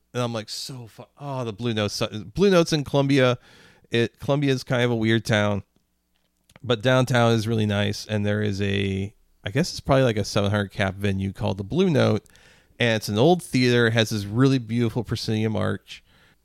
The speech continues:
I got to talk to Sean for a quick second at the show in Saint Louis, and I was like, "Hey, that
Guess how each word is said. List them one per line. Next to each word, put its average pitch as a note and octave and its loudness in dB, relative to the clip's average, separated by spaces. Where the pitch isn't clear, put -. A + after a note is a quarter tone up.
I A2+ -6
got A#2 0
to G#2+ -14
talk B2 -2
to G#2+ -10
Sean G#2+ 0
for G2+ -6
a F#2 -10
quick G2+ -8
second F#2+ -8
at F#2 -8
the F#2+ -16
show F#2 -8
in F#2 -8
Saint - -10
Louis, D3+ -2
and - -6
I A2 2
was G#2 0
like, G#2 0
"Hey, B2+ 2
that A2+ -2